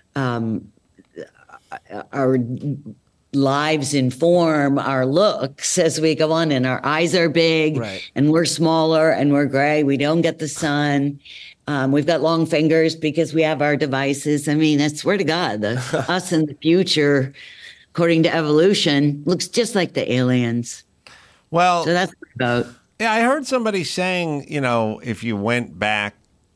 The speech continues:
Speaker 3: to, you know, Roman times and dropped somebody off with a smartphone and,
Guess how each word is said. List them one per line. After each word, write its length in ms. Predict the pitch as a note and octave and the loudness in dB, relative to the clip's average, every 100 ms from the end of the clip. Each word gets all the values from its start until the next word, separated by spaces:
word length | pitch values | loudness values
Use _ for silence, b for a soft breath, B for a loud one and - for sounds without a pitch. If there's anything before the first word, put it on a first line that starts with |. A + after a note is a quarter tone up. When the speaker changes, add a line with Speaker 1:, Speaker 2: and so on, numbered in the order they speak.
| _ - | _ -10
Speaker 3:
to, 640 | - G2+ F#2+ F2 E2+ D#2 - _ _ _ | -6 -4 -2 -4 -6 -10 -14 _ _ _
you 100 | A#2 | -8
know, 100 | G2+ F2 | -6 -2
Roman 580 | F#2+ B2 B2 C3 A2+ | 0 2 2 0 -2
times 560 | G2+ G#2 G2+ F#2+ F#2+ F2+ | -4 -4 -2 -2 -4 -4
and 120 | F2 | -6
dropped 320 | E2 G#2 G#2 - | -2 -2 -2 -4
somebody 400 | A2 F#2+ F#2+ F#2+ | -6 -4 -2 0
off 280 | F#2 F#2 | 0 -2
with 140 | F#2 E2+ | -6 -8
a 40 | |
smartphone 1080 | E2 - G2+ G2 F#2+ - G2 F#2 F2 E2+ D#2+ - b b b b b b | -8 -6 -4 -2 -4 -6 -4 -2 -4 -6 -10 -14 b b b b b b
and, 540 | G#2+ G#2 F#2+ F2+ E2+ | -4 -2 -2 -4 -6